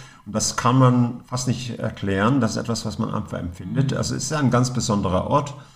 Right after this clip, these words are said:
Speaker 1: Und dann natürlich, äh, diese, diese Stellen, die man auch aus der Bibel kennt, Kapernaum, wo Jesus sein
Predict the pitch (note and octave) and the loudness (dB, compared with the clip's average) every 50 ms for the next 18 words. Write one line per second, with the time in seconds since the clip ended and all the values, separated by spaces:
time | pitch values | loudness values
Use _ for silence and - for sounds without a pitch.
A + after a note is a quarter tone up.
0 | - - - - _ - _ - A2 A2+ A#2 C#3 D3 D3 C3 C3 - E3 D#3 B2+ | -20 -20 -20 -20 _ -20 _ -2 2 4 4 4 4 4 2 2 2 4 4 6
1 | A#2+ C3+ D3 - - - - - A#2 A2+ A2+ G#2 A#2 A2+ A#2 A2 G#2+ G#2 G2+ G2+ | 6 4 4 2 -2 -4 0 2 4 4 4 4 2 2 2 2 4 4 2 2
2 | F#2+ F#2+ G2+ G2+ - - - - - - G#2 G2 A2+ A#2+ B2 A2 G#2+ G2 G2 G2 | 0 -2 -4 -8 -10 -12 -12 -12 -8 -4 0 2 4 4 6 4 4 2 0 0
3 | F#2 F2+ F#2+ G2 - G#2 F#2+ G2 G#2 G2+ G#2+ A2 - A2+ A2 G#2 - - F#2+ E2+ | -2 -4 -4 -4 -6 -8 -8 -8 -10 -10 -10 -4 -2 -2 -2 -2 -2 -4 -4 -4
4 | - - F2+ F2 F#2+ A#2 A#2+ B2 B2+ C3 C3 C#3 C#3+ C3 B2+ A2+ - - - - | -2 -2 0 2 2 4 4 4 4 4 4 4 4 4 2 0 -2 -6 -12 -16
5 | - - - - F#2 F#2+ F2+ F2 F#2 G2 G#2 G#2 A2+ G#2 - - G2 F2+ E2+ E2 | -18 -20 -20 -18 -16 -16 -14 -8 -6 -4 -2 -2 -2 -2 -2 0 0 0 0 0
6 | E2 E2 | -2 -4